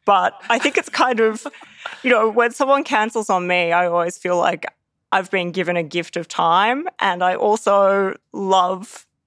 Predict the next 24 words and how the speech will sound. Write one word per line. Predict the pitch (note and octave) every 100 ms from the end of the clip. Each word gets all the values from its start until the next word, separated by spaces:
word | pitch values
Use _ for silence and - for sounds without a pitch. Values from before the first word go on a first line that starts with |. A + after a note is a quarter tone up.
| -
being | G#3 F#3+
able | F3+ F3+ F3+ F#3
to | - F3+ F3+ F3+ -
just | - G#3 G#3+ - - -
really | G#3+ G3+ G#3 G3
say | G3+ F#3 F3 F3 F3 G#3 -
the | G3+
honest | - F#3 G3
truth | - G3+ F#3+ G3+ - _ -
that | G3+ -
I'm | F3+ F3+ F3 -
just | - F#3+ -
super | - G#3+ F3+
not | F3+ -
feeling | - F#3 A3 A#3+
it | C4+ B3+
if | - F#3+
I | - F3
don't | F3 -
wanna | - F#3
turn | - F3
up | E3+ -
for | G3+
something. | - E3 - - -